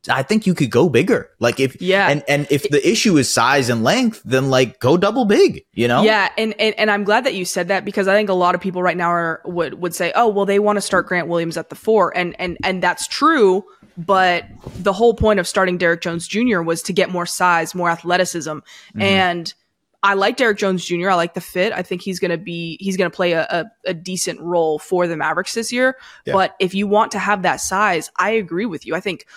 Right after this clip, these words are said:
Speaker 2: looking at Maxey and kind of looking how that could work, and you have the, the lob threat, pick and roll, um, and also the pick and pop threat with, with Maxey,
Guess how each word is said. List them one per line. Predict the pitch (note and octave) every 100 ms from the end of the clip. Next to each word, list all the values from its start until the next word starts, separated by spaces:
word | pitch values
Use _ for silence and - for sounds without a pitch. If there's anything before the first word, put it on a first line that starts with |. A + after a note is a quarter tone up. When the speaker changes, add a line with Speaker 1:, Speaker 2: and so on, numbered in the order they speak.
| -
Speaker 2:
looking | E3+ F#3+ A3 G#3
at | C#3+
Maxey | E3 D#3+ E3+ - - A3+
and | F3 F#3
kind | F3
of | D#3+
looking | E3+ F3+ F#3
how | F3 D#3 D3+
that | D#3+ E3
could | - E3+
work, | D#3+ F3+ -
and | F3 E3
you |
have | E3 E3 E3+ E3+
the, | E3+ D#3+ - -
the | -
lob | E3 D#3+ F3 F3
threat, | - F3 E3
pick | - F3+
and | F3 E3
roll, | E3+ E3+ E3 - - _ -
um, | F3 D#3+ D3
and | F3
also | E3 F3 -
the | E3
pick | F#3 E3+
and | E3
pop | F3+ E3 D3+ -
threat | - F3 F3+ E3
with, | D3+ D3+
with | - D#3+
Maxey, | D#3 D3+ G#3+ - E3 D#3+